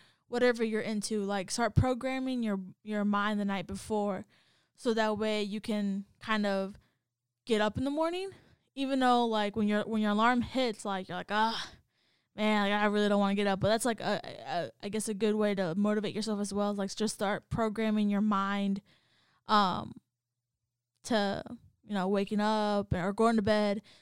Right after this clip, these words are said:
So I guess, like, start setting, like, goals. So, like, I wanna be in bed by midnight and start, try to, as soon as you get, as soon as I get home, I should be like, "All right, let me start to quickly start to unwind. Don't worry about cleaning or, you know,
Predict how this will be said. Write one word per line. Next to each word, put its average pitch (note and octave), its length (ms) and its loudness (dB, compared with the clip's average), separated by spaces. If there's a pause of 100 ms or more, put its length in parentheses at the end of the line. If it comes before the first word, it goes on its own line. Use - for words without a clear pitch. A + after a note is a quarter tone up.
(120)
So A#3+ 160 0
I A3+ 80 4
guess, B3 200 2
like, A3+ 100 -2
start A3 240 0
setting, A#3+ 260 2
like, G3+ 260 -4
goals. F#3 360 0
So, A3 100 -6
like, G3 240 -4 (400)
I A3 140 6
wanna A3+ 240 4
be G#3+ 160 0
in G#3 100 4
bed G3 480 2 (380)
by F#3+ 640 0 (380)
midnight F#3 440 0 (180)
and G#3 220 2
start, G#3+ 360 2
try A3+ 200 0
to, G#3+ 160 0 (160)
as G#3 120 -8
soon A#3 100 2
as A3+ 80 6
you A3 60 0
get, - 160 -2 (160)
as - 40 -12
soon C4+ 120 2
as B3 80 2
I A3 100 4
get G3 160 -2
home, G#3 340 0
I F#3 80 2
should F#3+ 200 -4
be G3 100 -4
like, F#3+ 340 -2
"All G3+ 60 -2
right, G3 180 0
let G3+ 120 0
me G#3+ 160 2
start G#3 420 0 (520)
to A#3 120 4
quickly A3+ 340 2
start G#3 200 -4
to F#3 120 -6
unwind. G#3 520 0
Don't G#3 160 4
worry G#3+ 140 4
about G3+ 240 0
cleaning G#3+ 580 4
or, G3+ 120 2
you G3+ 140 2
know, G3 300 2